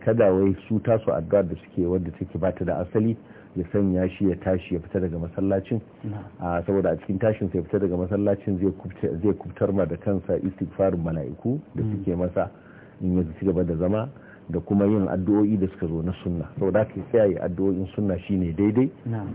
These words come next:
Speaker 1: Kuma har Allah ya kai lokacin da zai zamanto wato ana samun daɗa ƙara wayewa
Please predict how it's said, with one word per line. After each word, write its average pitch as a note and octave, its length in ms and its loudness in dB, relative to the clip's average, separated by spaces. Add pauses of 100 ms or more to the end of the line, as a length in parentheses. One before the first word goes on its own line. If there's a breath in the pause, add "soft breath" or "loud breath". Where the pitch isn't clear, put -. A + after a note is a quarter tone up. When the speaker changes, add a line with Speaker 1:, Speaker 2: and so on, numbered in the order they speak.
(180)
Speaker 1:
Kuma F2+ 420 0
har G2 420 2
Allah F#2+ 260 2
ya D#2+ 60 -2
kai F2+ 200 -2
lokacin F#2+ 480 0
da E2+ 80 0
zai F2 200 0
zamanto F2+ 420 -2 (140)
wato E2 340 0
ana F2 300 -2
samun F#2 320 -2
daɗa D2+ 240 -4
ƙara E2+ 260 0
wayewa G2 600 6